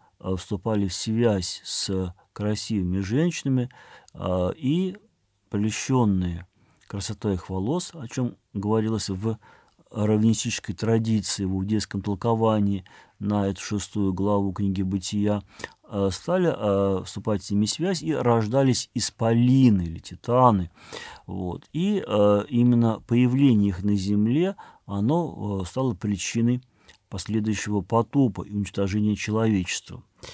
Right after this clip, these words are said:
Ну, здесь апостол Павел отдает дань своему раввинистическому прошлому,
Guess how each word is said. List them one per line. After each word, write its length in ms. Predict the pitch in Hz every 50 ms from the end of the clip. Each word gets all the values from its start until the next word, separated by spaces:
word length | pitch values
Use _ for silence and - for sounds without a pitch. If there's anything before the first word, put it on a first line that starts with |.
| - - - - - - - _ -
Ну, 220 | 127 185 214 208 -
здесь 240 | 127 120 185 175 131
апостол 340 | 127 - 143 127 - 131 -
Павел 280 | - 156 160 156 - -
отдает 400 | 131 104 101 123 131 120 107 101
дань 500 | 101 120 127 127 120 110 98 87 82 85 _ _
своему 440 | - - 92 92 92 95 - - -
раввинистическому 920 | - 101 98 104 110 107 - - 131 120 - - - - 98 98 98 92
прошлому, 720 | 92 - 120 135 156 175 175 - - 143 135 131 131 120 -